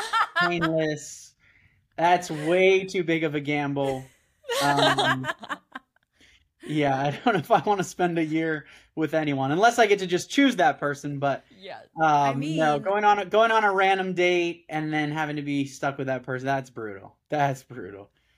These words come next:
Speaker 3: I mean, on a technicality, there is no specification in this question that says that you can't go on
Speaker 1: <laughs>
Speaker 3: a hundred and fifty dates with the same person.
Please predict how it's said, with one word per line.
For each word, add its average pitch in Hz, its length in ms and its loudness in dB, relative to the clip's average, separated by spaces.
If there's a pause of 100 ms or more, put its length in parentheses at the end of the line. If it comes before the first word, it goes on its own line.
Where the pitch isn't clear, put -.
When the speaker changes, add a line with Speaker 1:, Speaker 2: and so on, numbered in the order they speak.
(180)
Speaker 3:
I 240 80 -14
mean, 262 160 -10
on 247 180 -10
a 359 60 -10
technicality, 208 1040 -6 (800)
there 226 200 -8
is 285 280 -10
no 415 200 -4
specification 175 1200 -12
in 170 160 -12
this - 180 -14
question 175 640 -12
that - 180 -14
says 175 300 -10
that 180 140 -14
you 196 180 -12
can't 214 260 -8
go 202 160 -6
on - 80 -6
Speaker 1:
<laughs> - 20 -4
Speaker 3:
a 196 60 -4
hundred 214 280 -6
and 202 100 -12
fifty 208 280 -16
dates 214 340 -12
with 196 120 -20
the 190 100 -12
same 185 340 -14
person. 202 540 -16